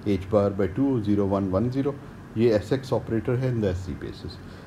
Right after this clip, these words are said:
तो अब आपने Hamiltonian को एस जी basis में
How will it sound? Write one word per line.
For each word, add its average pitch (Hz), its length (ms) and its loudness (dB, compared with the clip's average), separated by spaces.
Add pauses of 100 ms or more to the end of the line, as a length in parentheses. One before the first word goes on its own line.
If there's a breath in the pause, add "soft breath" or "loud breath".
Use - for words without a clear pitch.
(140 loud breath)
तो 131 80 8
अब 139 80 8
आपने 139 240 8
Hamiltonian 127 600 4
को 127 180 0 (960)
एस 120 200 2
जी 143 100 6
basis 107 440 0
में 143 100 -4